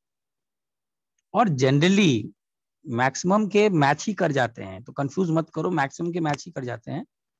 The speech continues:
तुमको वीबीटी, अब जैसे मान लो तुमसे, ए, आया, निकालो, किसका? एचसीएन में bond order। तो यार, तुमको और कोई option ही कहाँ है? तुम कर क्या सकते हो? तो syllabus में electromolecular है नहीं,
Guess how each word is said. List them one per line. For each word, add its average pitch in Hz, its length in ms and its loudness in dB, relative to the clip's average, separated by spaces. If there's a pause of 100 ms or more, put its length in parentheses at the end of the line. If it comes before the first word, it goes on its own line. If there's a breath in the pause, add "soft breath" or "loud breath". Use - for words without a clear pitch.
(260)
तुमको 156 380 -4 (460)
वीबीटी, 143 340 2
अब 135 160 0
जैसे 160 200 4
मान 170 220 4
लो 175 60 4
तुमसे, 165 280 2 (440 loud breath)
ए, 160 260 2 (360)
आया, 165 400 4 (500)
निकालो, 160 840 0 (760)
किसका? 127 400 -10 (180)
एचसीएन 202 440 2
में 185 240 2
bond 135 220 0
order। 113 280 -8
तो 175 120 -8
यार, 190 220 -2
तुमको 196 500 -6
और 196 120 0
कोई 214 140 -2
option 180 400 -2
ही 285 60 0
कहाँ 226 180 -2
है? 190 100 0
तुम 170 100 -4
कर 196 180 -2
क्या 233 140 -2
सकते 196 260 -8
हो? 170 60 -4
तो 165 120 -2
syllabus 170 360 -6
में 190 100 -2
electromolecular 185 520 -4
है 190 120 -2
नहीं, 185 200 -4